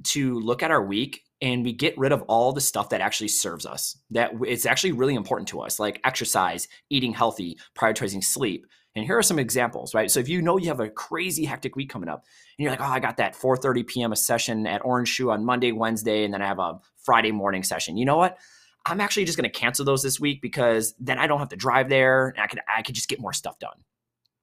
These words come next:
So then you, you cancel your sessions. So now you're not getting your workouts in, you're not moving your body. Then you're like, "Well, you know, ins-, instead of this week, I'm not really gonna grocery shop. I'm just gonna, like, order out and I'll just, like, pick something up on the way home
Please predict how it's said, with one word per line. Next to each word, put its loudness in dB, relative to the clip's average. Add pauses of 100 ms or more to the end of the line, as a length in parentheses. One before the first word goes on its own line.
(120)
So 2
then 4
you, 0
you -2
cancel 0
your 0
sessions. -8 (400)
So 0
now 2
you're 2
not 4
getting 0
your 0
workouts 0
in, -4
you're -6
not -2
moving -6
your -10
body. -12 (320)
Then 2
you're 2
like, 0
"Well, 2
you 0
know, 2
ins-, 0
instead 4
of 0
this -2
week, -2
I'm -4
not 0
really 2
gonna 0
grocery 0
shop. -2
I'm -4
just -4
gonna, -2
like, -2
order 4
out 4 (380)
and 0
I'll 4
just, 0
like, -2 (160)
pick -2
something 0
up 2
on 2
the 2
way 4
home -2